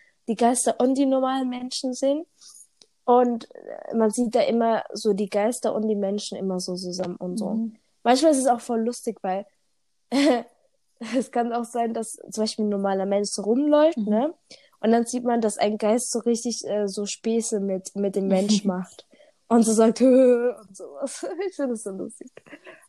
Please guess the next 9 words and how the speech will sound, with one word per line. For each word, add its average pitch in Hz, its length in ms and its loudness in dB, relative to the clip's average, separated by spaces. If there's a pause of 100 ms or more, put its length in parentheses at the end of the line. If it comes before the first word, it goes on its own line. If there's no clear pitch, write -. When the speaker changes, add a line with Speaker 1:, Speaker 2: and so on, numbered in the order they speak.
(100)
Speaker 1:
Aber 226 200 6
ich 233 80 0
hab's - 280 -8 (220)
nicht - 440 -6 (120)
zu - 140 -6
Ende 196 200 -4
geschaut. 196 360 -12 (600)
Ich 220 120 -2 (120)
f-, - 80 -4